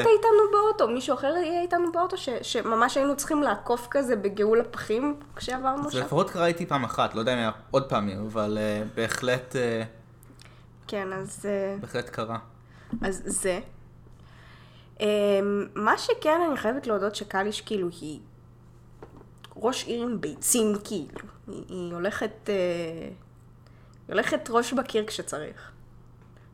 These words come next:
Speaker 1: יענו... ראש, ראש בקיר, לא יודעת אם זה המילה הנכונה, כי ראש בקיר זה, יענו, אתה לא תזיז אותו, אלא, אבל
Speaker 2: היא הולכת בלי פחד, כאילו.
Speaker 1: כן, כן, היא ממש, אה, היא יודעת, גם לטוב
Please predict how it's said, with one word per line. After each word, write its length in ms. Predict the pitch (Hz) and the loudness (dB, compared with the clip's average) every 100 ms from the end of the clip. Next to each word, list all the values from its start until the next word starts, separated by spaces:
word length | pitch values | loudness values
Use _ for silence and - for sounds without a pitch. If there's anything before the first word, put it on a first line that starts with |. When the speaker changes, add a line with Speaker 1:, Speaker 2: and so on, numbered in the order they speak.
| - - | -18 -8
Speaker 1:
יענו... 420 | 165 165 156 151 214 - - - - - | -6 -6 -6 -10 -14 -20 -20 -18 -16 0
ראש, 200 | 208 277 240 | 0 2 -2
ראש 220 | - 285 | 2 6
בקיר, 280 | 294 302 311 | 6 4 6
לא 60 | 294 | 8
יודעת 260 | 285 302 294 | 8 6 4
אם 100 | 294 | 2
זה 120 | 277 | 2
המילה 240 | 269 262 | 2 2
הנכונה, 360 | 277 277 285 302 | 0 2 2 2
כי 120 | 220 | 0
ראש 140 | 247 240 | -2 -2
בקיר 320 | 240 262 262 | -4 -2 0
זה, 120 | 220 | 2
יענו, 260 | 214 202 190 | 2 2 0
אתה 140 | 196 | -2
לא 100 | 226 | -4
תזיז 320 | 233 226 302 220 | -4 -4 -2 -2
אותו, 220 | 220 180 | -6 -8
אלא, 140 | 180 - - - | -8 -10 -12 -12
אבל 160 | 180 170 - | -12 -10 -10
Speaker 2:
היא 80 | - - | -12 -2
הולכת 260 | 156 165 147 | 0 2 2
בלי 160 | 143 | 2
פחד, 400 | 143 123 117 104 | 2 0 2 -4
כאילו. 240 | - 104 - | -6 -6 8
Speaker 1:
כן, 220 | 320 302 294 | 8 8 4
כן, 200 | 302 269 | 2 4
היא 60 | 247 | 4
ממש, 520 | 226 262 285 285 302 | 6 8 8 6 4
אה, 100 | 269 | 4
היא 220 | 233 240 | 4 2
יודעת, 220 | 233 277 214 | 4 4 4
גם 160 | 247 349 415 | 6 8 8
לטוב 260 | 415 359 | 6 4